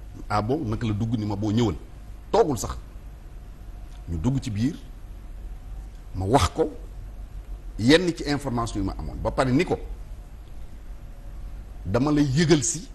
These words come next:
mais tàgguwuma la. Parce que bu ma lay tàggu, soo ma nee bul dem, du ma dem. Mais dama lay yëgal ndax dama am responsabilité ci réew mi. Pour dire que yónniwu ma,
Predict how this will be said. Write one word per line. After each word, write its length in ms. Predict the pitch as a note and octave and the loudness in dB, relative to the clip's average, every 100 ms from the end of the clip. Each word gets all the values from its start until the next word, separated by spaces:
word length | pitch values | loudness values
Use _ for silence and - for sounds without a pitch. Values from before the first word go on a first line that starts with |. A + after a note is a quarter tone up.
| - | -2
mais 180 | A2 A2 | 0 2
tàgguwuma 580 | - D#3 C3+ C#3+ A#2+ | 4 4 4 4 4
la. 80 | E2+ - - - - - - - - - - - - - | 0 -6 -10 -12 -12 -12 -10 -8 -6 -6 -6 -8 -10 -4
Parce 160 | A#2 - | -2 0
que 60 | |
bu 120 | A#2+ C3+ | 0 2
ma 100 | E3+ | 4
lay 140 | E3 | 4
tàggu, 260 | C3+ G#2+ G#2 | 2 2 0
soo 200 | C#3+ C#3 | 2 2
ma 80 | |
nee 300 | C#3 B2+ B2 G2+ | 4 2 0 -2
bul 200 | A#2 A#2+ | 0 2
dem, 160 | A2+ | 0
du 60 | G2+ | 0
ma 100 | G2+ | -2
dem. 120 | E2 - - - - - - - - - | -4 -8 -10 -10 -10 -10 -12 -14 -12 -6
Mais 100 | F#2 | -4
dama 200 | G#2 A2+ | 0 0
lay 120 | A2+ | 0
yëgal 300 | G#2+ C3+ D3+ | 4 4 4
ndax 160 | B2 A2+ | 0 0
dama 200 | F#2+ A2+ | -2 0
am 120 | - | 2
responsabilité 600 | C3+ B2+ C#3+ B2 G#2 - - | 0 0 -4 -4 -6 -6 -6
ci 80 | F2 | -6
réew 140 | E2 | -6
mi. 140 | D2 D#2+ - - - - - - - - - | -6 -8 -8 -10 -10 -10 -10 -10 -10 -10 -6
Pour 140 | A#2+ G2 | -4 0
dire 280 | B2 C#3+ | 2 2
que 100 | - G#3 - - - - - | -2 -6 -8 -12 -10 -6 0
yónniwu 420 | A2 C#3+ C#3+ C3 | 6 6 6 4
ma, 120 | B2 | 2